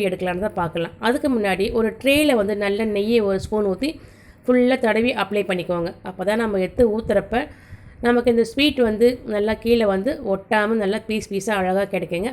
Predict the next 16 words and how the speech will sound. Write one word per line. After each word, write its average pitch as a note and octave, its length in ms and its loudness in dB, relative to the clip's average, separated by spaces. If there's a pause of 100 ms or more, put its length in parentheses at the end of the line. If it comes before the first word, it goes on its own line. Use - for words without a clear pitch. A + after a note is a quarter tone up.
அதுக்காக F3+ 360 -4
இது F#3+ 120 0
ரெடி F#3+ 160 0
பண்ணி F#3 180 -2
வச்சுக்கோங்க. E3+ 420 -4 (1700)
பாருங்க F#3+ 260 -2
ஃப்ரெண்ட்ஸ், C#4 340 -6
இப்போ B3 240 -4
பாருங்க B3+ 300 0
சர்க்கரை A#3 340 0
நல்லா G#3+ 240 0 (120)
கரைஞ்சிட்டு G#3 440 -2
நல்லா G3+ 180 -2 (100)
கொதிக்க G#3 320 -2
ஆரம்பிச்சிருக்கு. E3 520 -6 (800)
நல்லா A#3 200 4